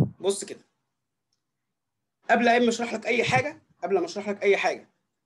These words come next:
عايز عينك تتعود على شكل البارينكيما الطبيعية بتاعت الليفر.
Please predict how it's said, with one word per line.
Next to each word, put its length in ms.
عايز 360
عينك 500
تتعود 960
على 280
شكل 480
البارينكيما 560
الطبيعية 440
بتاعت 260
الليفر. 300